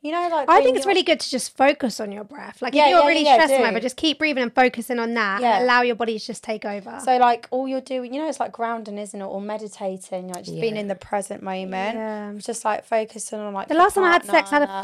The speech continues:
Speaker 2: five-minute orgasm because of that.
Speaker 1: Yeah.
Speaker 2: It went on, f-, I didn't think I was ever gonna stop orgasming.
Speaker 1: That's also another good thing, though. When you are about to orgasm, like, take a deep breath right before and it just prolongs it.
Speaker 2: Yeah.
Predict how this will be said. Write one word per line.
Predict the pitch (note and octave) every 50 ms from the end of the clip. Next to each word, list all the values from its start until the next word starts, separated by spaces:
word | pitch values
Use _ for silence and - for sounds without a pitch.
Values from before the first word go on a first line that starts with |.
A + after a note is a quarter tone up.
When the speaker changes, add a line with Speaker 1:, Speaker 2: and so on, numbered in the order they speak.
| D4
Speaker 2:
five-minute | C#4 C4+ C4+ A#3 A#3+ B3+ B3 A#3+ A#3
orgasm | B3 B3 A#3 A3+ A3 A3 G3+ A3+ A3+ G#3 G3+
because | G#3 - - G#3 G#3
of | G#3+ G3
that. | - F3+ F3 - - _ _
Speaker 1:
Yeah. | C4 C4 B3 G#3+ G3 G3 G3 -
Speaker 2:
It | C4+
went | A#3+ C4 B3 A#3+
on, | B3 B3+ A#3+ A#3 -
f-, | B3+ -
I | C4
didn't | C4+ D4 D4
think | C#4 C#4+ C4+ C#4
I |
was | C4+ B3+
ever | B3+ A#3
gonna | A#3 A#3+ A#3 A3
stop | - - A3+ -
orgasming. | A#3+ B3+ B3 G#3+ G3 F#3+ - G#3 A3+ B3 A#3 _ _ _
Speaker 1:
That's | - D#4 F4+ - -
also | F4 D#4+ C#4+ - C#4
another | C4 C4 C#4 C4
good | C4 C4 B3+
thing, | A#3 G#3 G3
though. | F#3 F#3 F#3
When | F#3 A3+ A#3+
you | B3 B3+ B3+ B3+
are | A#3+ A3+
about | A3+ A#3 A3+ -
to | - A3+
orgasm, | G#3+ G#3 G#3 G3 F#3+ - F#3 F#3
like, | F3+ F3+ - -
take | - - G#3 G3+ -
a |
deep | - - G#3+ G#3 -
breath | - G3+ F#3+ F#3 _ _
right | G3+ F#3+ F#3+ G3 F#3 F#3+
before | G3 F#3+ - _ - F#3+ F#3+ G3 -
and | - F#3+ F#3
it | -
just | - F#3+ -
prolongs | - - - - - G#3 G3 F#3+ F#3+ F#3+ F#3 F#3+ F#3+ F3 F#3
it. | F3 E3 - - - _ _ _ _
Speaker 2:
Yeah. | A3+ A3+ A3 G#3+ G#3+ G#3 G#3 G#3 G#3 G3+ G3+ G3+ G3 G3 G3 G3